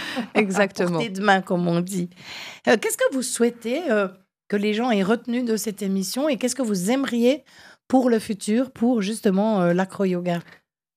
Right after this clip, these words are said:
Speaker 1: Euh, moi, ce que j'aimerais, c'est qu'à, à Neuchâtel, c'est vrai qu'on a une toute petite communauté d'acro-yoga et du coup, je trouverais sympa que des gens aient envie de découvrir et puis viennent partager avec nous, euh, ces moments-là, parce que c'est toujours chouette.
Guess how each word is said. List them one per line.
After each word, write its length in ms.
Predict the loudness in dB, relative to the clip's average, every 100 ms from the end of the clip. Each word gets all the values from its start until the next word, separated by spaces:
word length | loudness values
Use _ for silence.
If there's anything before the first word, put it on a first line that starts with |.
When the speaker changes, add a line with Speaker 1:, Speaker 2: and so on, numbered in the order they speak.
| 6
Speaker 1:
Euh, 340 | 8 8 4
moi, 160 | 4 2
ce 60 | 2
que 100 | 2
j'aimerais, 560 | 4 2 4 4 4 2
c'est 180 | 0
qu'à, 440 | 2 4 6 6 4
à 320 | 2 2 4
Neuchâtel, 340 | 4 4 0 0
c'est 100 | 2
vrai 100 | 4
qu'on 120 | 4
a 40 |
une 140 | 4 2
toute 180 | -2 -2
petite 320 | 0 -2 2
communauté 640 | 2 4 2 0 0 2
d'acro-yoga 920 | 2 0 0 2 2 2 2 2 2 0
et 200 | 2 2
du 140 | 0
coup, 220 | -2 -2 -4
je 160 | -4
trouverais 420 | -4 -2 2 2
sympa 460 | 2 2 2 4 2
que 140 | 0
des 240 | -2 0 0
gens 480 | 2 4 4 4 2
aient 200 | 2 2
envie 180 | 0 -2
de 100 | 0
découvrir 920 | 0 0 -2 2 2 4 4 2 0
et 80 | -6
puis 240 | -8 -6
viennent 320 | 0 2 2 0
partager 480 | -2 0 0 2
avec 320 | 2 2 0 2
nous, 200 | 2 2
euh, 160 | -2
ces 180 | -4 -2
moments-là, 500 | 0 2 2 2 0
parce 160 | -2 -4
que 40 |
c'est 60 | -4
toujours 240 | 0 0
chouette. 400 | 4 4 4 2